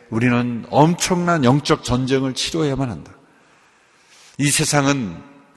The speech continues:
결코 안전한 것이 아니라 이 세상은 엄청난 전쟁 가운데 있는 것이다. 우리에게 그러한 것을 가르쳐 주신 것입니다. 오늘 우리가 함께 읽은 이 시편 구십일 편은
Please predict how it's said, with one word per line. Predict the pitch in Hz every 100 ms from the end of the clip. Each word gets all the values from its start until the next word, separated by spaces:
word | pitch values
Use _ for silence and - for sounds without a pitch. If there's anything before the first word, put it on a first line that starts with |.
| _ _ _ _ _ _ _
결코 | - 160 - 175
안전한 | 156 147 143 135
것이 | 120 113 127
아니라 | 95 87 80 76 - _ _ _ -
이 | 113
세상은 | - - 107 104 101 95 - _ _ _ -
엄청난 | 110 110 110 107 101
전쟁 | 95 101 98 98
가운데 | 85 90 90
있는 | 85 80 80
것이다. | 78 - - - - _ _ _ _ _ _ _ _
우리에게 | 98 95 90 92 85 85 87
그러한 | - 117 120
것을 | 110 - 113
가르쳐 | 90 82 - 85
주신 | - - 92
것입니다. | 82 - - - - - - - - _ _ _ _ - - - - - - - - - _ -
오늘 | 131 139
우리가 | 135 123 127
함께 | 123 131
읽은 | 123 123
이 | 120
시편 | - 127 117
구십일 | - 107 107 104
편은 | - 110 98 101 98 82